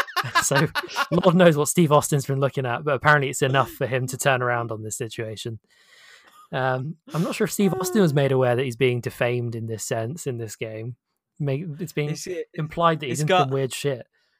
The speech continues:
Speaker 2: he's got, he's got ladies on rattlesnakes.
Speaker 1: Oh, yeah.
Speaker 2: Uh,
Speaker 1: That
Speaker 2: rattlesnake dildos.
Speaker 1: Nice. Yep, snakeskin dildos. Um,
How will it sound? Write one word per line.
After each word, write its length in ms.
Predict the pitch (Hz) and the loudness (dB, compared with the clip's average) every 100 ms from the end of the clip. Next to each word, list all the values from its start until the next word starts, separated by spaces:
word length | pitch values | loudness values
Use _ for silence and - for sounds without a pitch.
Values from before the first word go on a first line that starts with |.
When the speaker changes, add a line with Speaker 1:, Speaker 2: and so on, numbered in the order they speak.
| _ _ _ _ - 208 _ _ _ | _ _ _ _ -20 -20 _ _ _
Speaker 2:
he's 160 | 143 135 | -14 -6
got, 300 | 160 143 - | 0 2 0
he's 120 | 143 | -6
got 240 | 151 143 143 | -4 -4 -2
ladies 500 | 147 156 156 151 135 | -2 -2 -4 -6 -2
on 480 | 135 135 135 131 - _ | -2 -2 -10 -14 -18 _
rattlesnakes. 960 | 147 151 - 147 - 147 127 _ - - | -6 -6 -6 -10 -6 -6 -8 _ -10 -4
Speaker 1:
Oh, 200 | 143 143 | -2 0
yeah. 280 | 135 127 113 _ _ | 0 -2 -4 _ _
Speaker 2:
Uh, 460 | 113 123 127 127 123 - _ _ _ | -12 -10 -8 -10 -12 -16 _ _ _
Speaker 1:
That 160 | - 139 | -12 -4
Speaker 2:
rattlesnake 840 | 156 - 170 - - 151 151 - - | -4 -4 -8 -8 -8 -6 -8 -12 -14
dildos. 680 | - 143 127 120 113 107 147 | -6 -4 -4 -4 -4 -6 -6
Speaker 1:
Nice. 460 | 139 120 107 - - _ | -6 -6 -8 -12 -18 _
Yep, 340 | - 120 135 - | -10 -8 -8 -8
snakeskin 540 | - 147 151 - 131 | -6 -6 -6 -8 -6
dildos. 600 | 123 113 107 104 107 - _ _ - - - - - - | -8 -10 -12 -14 -16 -18 _ _ -20 -20 -20 -20 -18 -4
Um, 480 | 139 151 160 165 | 2 4 6 6